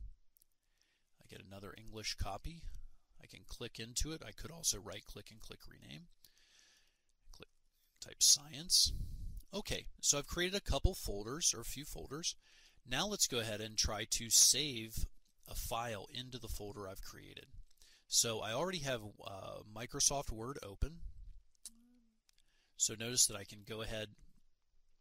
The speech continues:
into Microsoft Word. I'm just gonna type in English, uh, assignment.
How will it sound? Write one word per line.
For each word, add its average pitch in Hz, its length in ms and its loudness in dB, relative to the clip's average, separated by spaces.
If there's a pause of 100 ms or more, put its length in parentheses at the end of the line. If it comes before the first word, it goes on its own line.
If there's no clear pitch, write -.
(340)
into 180 160 -6
Microsoft 131 480 2
Word. 113 180 -4
I'm 101 120 -8
just 131 180 4
gonna 110 140 -6
type 101 320 -6
in 104 260 -6 (720)
English, 120 680 -2 (920)
uh, 95 260 -10
assignment. - 560 2